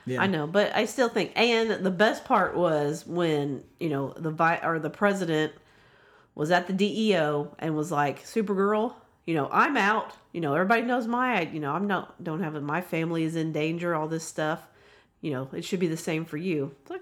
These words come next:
Speaker 2: well, it's a little
Speaker 1: Not,
Speaker 2: bit
Speaker 1: not really.
Speaker 2: different.
Speaker 1: Yeah, you, you, you, I mean, I guess she also chose to get into what she's doing, but she doesn't necessarily, in my opinion, have to give up her secret identity.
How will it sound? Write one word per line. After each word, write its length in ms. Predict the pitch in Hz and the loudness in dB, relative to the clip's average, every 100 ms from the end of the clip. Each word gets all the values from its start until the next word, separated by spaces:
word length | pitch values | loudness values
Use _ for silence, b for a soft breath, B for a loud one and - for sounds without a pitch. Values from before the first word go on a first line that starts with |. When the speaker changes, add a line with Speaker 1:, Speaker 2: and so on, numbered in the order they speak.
| 392 | -6
Speaker 2:
well, 100 | 494 508 523 508 | -4 -4 -4 -4
it's 100 | 480 | 0
a 40 | |
little 160 | 427 440 | 2 6
Speaker 1:
Not, 260 | - 269 | 8 6
Speaker 2:
bit 60 | 262 | 6
Speaker 1:
not 160 | 254 233 | 4 6
really. 120 | 226 | 4
Speaker 2:
different. 360 | 233 - 190 220 | 4 2 6 8
Speaker 1:
Yeah, 180 | 185 143 | 8 6
you, 200 | 156 226 | 4 4
you, 340 | 220 160 208 202 | 4 2 2 4
you, 440 | 214 240 226 196 - - - 135 | 4 4 0 -6 -10 -20 -12 -2
I 40 | |
mean, 240 | 131 123 117 | -2 -2 -4
I 100 | 147 | -2
guess 320 | 135 123 - 131 b b b _ | -2 -2 -6 -16 b b b _
she 240 | - 147 131 | -4 -2 0
also 320 | 135 127 117 | -2 -6 -8
chose 360 | - 120 117 113 | -6 -6 -6 -8
to 100 | 110 | -8
get 160 | 120 | -4
into 240 | 113 113 110 | -4 -4 -6
what 180 | 92 | -8
she's 240 | - 117 104 | -8 -8 -6
doing, 380 | 117 113 113 113 | -6 -4 -4 -2
but 320 | 135 123 - b b b b | -4 -4 -8 b b b b
she 160 | - 226 | 4 6
doesn't 220 | 190 160 | 6 4
necessarily, 720 | 165 - 180 170 147 131 120 - | -2 -2 0 2 4 2 -2 -8
in 120 | 123 | -4
my 160 | 131 143 | -2 -2
opinion, 400 | 127 131 123 123 b b | -4 -4 -4 -4 b b
have 340 | - 208 208 208 | 0 4 4 2
to 560 | - 156 131 120 113 - _ _ _ _ _ _ - 139 | 0 2 2 0 -6 -10 _ _ _ _ _ _ -12 0
give 220 | 151 139 | 2 4
up 160 | 131 107 | 2 0
her 240 | 143 123 | -2 -2
secret 360 | - 147 135 127 | 0 -2 0 -4
identity. 560 | 117 123 117 98 101 | -2 -2 -2 -4 -10